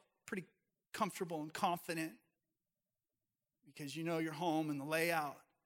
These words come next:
And so you felt confident enough that you decided to go on this venture barefooted. And in the process of confidently walking through your home, to go to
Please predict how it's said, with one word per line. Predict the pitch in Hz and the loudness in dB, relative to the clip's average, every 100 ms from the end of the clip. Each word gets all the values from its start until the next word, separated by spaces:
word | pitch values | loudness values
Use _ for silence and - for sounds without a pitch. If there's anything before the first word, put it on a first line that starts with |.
| _ _ _ _ _ | _ _ _ _ _
And | - | -12
so | - | -2
you | 175 180 | 0 4
felt | 214 165 | 4 4
confident | - 185 175 180 175 | 4 2 2 0 2
enough | 180 185 - | 0 -2 -6
that | 160 | -4
you | 190 | -2
decided | 165 - 180 190 180 | -4 -2 0 0 0
to | 151 | -2
go | 190 196 | 2 2
on | 185 175 | 2 0
this | 160 - | -4 -6
venture | 139 175 165 180 160 127 _ _ _ _ _ - | 0 0 0 -2 -4 -10 _ _ _ _ _ -2
barefooted. | 180 185 214 160 135 - _ _ _ _ _ _ _ _ _ _ _ _ _ _ _ _ _ _ _ _ _ _ _ _ _ _ _ 165 | -2 2 0 0 -6 -14 _ _ _ _ _ _ _ _ _ _ _ _ _ _ _ _ _ _ _ _ _ _ _ _ _ _ _ -6
And | 151 | -4
in | 139 | -4
the | |
process | - 196 175 - 175 151 - | 4 6 6 2 -2 -2 -4
of | 131 120 - _ _ | -8 -16 -20 _ _
confidently | - 208 170 185 165 147 147 | -2 0 0 -4 -6 -4 0
walking | 180 170 - 156 | 2 2 -2 -8
through | 147 190 | -6 -6
your | 165 160 | -6 -8
home, | 139 185 180 165 - - _ _ _ _ _ _ _ _ _ _ _ _ _ _ _ _ _ _ _ - | -6 -4 -2 -4 -8 -14 _ _ _ _ _ _ _ _ _ _ _ _ _ _ _ _ _ _ _ -2
to | |
go | 180 180 156 | 0 0 -4
to | - | -8